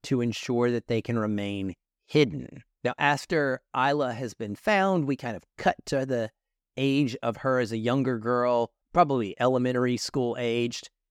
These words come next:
The town now uses her for their own benefit. She's replaced their normal medical clinic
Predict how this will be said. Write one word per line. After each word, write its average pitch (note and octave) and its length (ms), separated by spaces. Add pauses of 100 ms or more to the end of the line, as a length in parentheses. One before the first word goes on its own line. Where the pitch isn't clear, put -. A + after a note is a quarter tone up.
The A#2+ 100
town D#3+ 460
now C3+ 240
uses D3 640
her A#2+ 340
for A#2+ 180
their A2 240
own A2 300
benefit. A2+ 560
She's D3 200
replaced D3+ 460
their B2+ 140
normal B2+ 560
medical A#2+ 400
clinic - 460